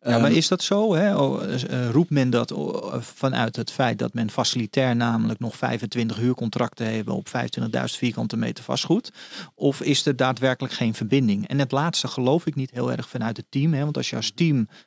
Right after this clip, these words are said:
Speaker 1: een doel hebt en je moet iets opleveren naar een klant, dan maakt het eigenlijk niet uit waar mensen zitten, want ze kunnen elkaar vinden via allerlei oplossingen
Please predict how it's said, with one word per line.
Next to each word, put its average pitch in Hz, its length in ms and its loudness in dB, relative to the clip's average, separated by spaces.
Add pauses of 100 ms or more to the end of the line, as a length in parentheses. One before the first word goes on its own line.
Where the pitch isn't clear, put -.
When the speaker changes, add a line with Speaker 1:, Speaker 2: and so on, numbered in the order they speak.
Speaker 1:
een 120 140 -14
doel 143 260 0
hebt 175 240 2
en - 220 -8
je 120 80 2
moet 120 160 0
iets 127 160 -4
opleveren 123 560 2
naar 110 180 2
een 101 80 -2
klant, 147 340 2 (280)
dan 113 120 -2
maakt 123 200 2
het - 100 -6
eigenlijk 139 340 -2
niet 120 120 0
uit 120 160 0
waar 113 160 0
mensen 113 280 0
zitten, 127 360 0
want 120 160 -2
ze - 100 -6
kunnen 123 220 -2
elkaar 110 280 -2
vinden 127 300 2
via 113 200 -2
allerlei 117 320 -2
oplossingen 123 580 -2